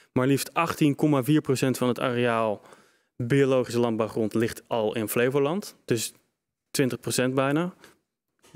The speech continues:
Ronden af naar boven. Eh, en op provinciale schaal is vijftien procent van het landbouwareaal in Flevoland in beslag genomen door biolandbouw. Dat is fors meer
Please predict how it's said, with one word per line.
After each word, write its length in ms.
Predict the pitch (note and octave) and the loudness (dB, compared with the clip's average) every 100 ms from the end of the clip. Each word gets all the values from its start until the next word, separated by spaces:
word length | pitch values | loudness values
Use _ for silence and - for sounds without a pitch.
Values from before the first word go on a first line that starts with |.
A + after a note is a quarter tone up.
| C#3 | -10
Ronden 280 | A2 A2 G#2+ | -2 0 0
af 100 | G#2+ | -2
naar 80 | G#2+ | -2
boven. 320 | G#2 A#2+ D3+ - - - - _ | 2 2 0 -8 -16 -18 -20 _
Eh, 300 | - B2+ C3 | -2 0 0
en 220 | D3 C#3+ C#3 - _ | 2 2 0 -8 _
op 140 | C#3+ - | -2 2
provinciale 520 | D3 C3 D#3+ E3 D#3+ | 2 2 2 4 2
schaal 420 | - A#2+ A2 G#2+ | 0 0 2 0
is 300 | A#2+ G#2+ - | 0 0 0
vijftien 380 | - C3+ C#3+ D#3+ | 0 0 0 -2
procent 360 | D#3+ E3+ D#3 | 0 0 0
van 120 | - D3 | 0 -2
het 80 | |
landbouwareaal 600 | C#3+ D3 C#3+ C#3+ C3+ C3+ | 0 -2 -2 -2 0 0
in 60 | C3+ | -2
Flevoland 540 | C3 C3+ C3 C3 B2+ B2 | 0 0 2 2 0 -2
in 100 | C3+ | -4
beslag 260 | - C3+ | -2 -2
genomen 300 | - A#2+ A#2+ | 0 0 2
door 180 | A#2+ A#2+ - | 0 0 -4
biolandbouw. 680 | B2+ C3+ B2+ B2 A#2+ A#2+ C3+ - - _ _ _ _ | 0 2 2 0 -2 -2 -6 -10 -20 _ _ _ _
Dat 260 | - E3 - | -2 -2 0
is 160 | C3+ - | -4 -2
fors 420 | - - G#3 - | -4 2 2 2
meer 520 | B2+ A#2+ G#2+ G#2+ C#3+ | 2 2 2 -2 -6